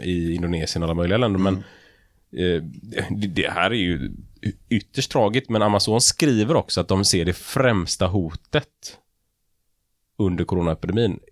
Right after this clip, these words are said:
Speaker 1: fackliga organisationer. Och det är väl någonstans för att de har förstått att de har växt över tjugo procent under coronaepidemin.
Speaker 2: Mm.
Speaker 1: Och hade bara de anställda nu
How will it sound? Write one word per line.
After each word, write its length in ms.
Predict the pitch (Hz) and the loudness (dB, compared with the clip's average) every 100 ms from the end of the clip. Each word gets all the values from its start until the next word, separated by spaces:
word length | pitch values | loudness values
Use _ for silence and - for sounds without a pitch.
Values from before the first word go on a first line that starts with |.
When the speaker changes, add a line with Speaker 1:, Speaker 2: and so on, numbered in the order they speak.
| - | -6
Speaker 1:
fackliga 280 | 98 - 80 | -6 -4 -4
organisationer. 680 | 80 82 - 85 92 113 - - _ - - | -2 -2 -2 0 0 0 -4 -16 _ -20 -4
Och 100 | 104 | 2
det 120 | 139 | 4
är 40 | 131 | 4
väl 140 | 120 | 4
någonstans 360 | 113 98 95 87 | 4 4 2 0
för 80 | 90 | 0
att 60 | |
de 100 | 90 | 0
har 60 | 85 | 0
förstått 420 | - - 120 - 87 | -2 -2 -2 -2 -4
att 100 | 82 | 0
de 140 | 98 | 2
har 100 | 127 | 4
växt 440 | 117 110 - - | 2 0 -2 0
över 200 | 104 85 | 0 2
tjugo 500 | 85 - 117 85 85 | 2 4 2 2 -2
procent 480 | 80 92 110 120 107 | 0 2 4 2 2
under 160 | 87 82 | 0 0
coronaepidemin. 800 | 98 87 85 - 90 117 110 80 - - | 2 2 0 0 2 4 2 0 -10 -10
Speaker 2:
Mm. 220 | 90 92 _ _ _ _ _ _ _ _ _ _ _ _ _ _ _ _ _ _ | -8 -10 _ _ _ _ _ _ _ _ _ _ _ _ _ _ _ _ _ _
Speaker 1:
Och 140 | 107 95 | -2 2
hade 400 | 135 101 85 110 | 0 0 -2 0
bara 180 | 117 | 2
de 140 | 95 98 | 4 4
anställda 460 | 92 - 85 85 | 2 0 -2 0
nu 320 | 90 82 78 | 0 0 0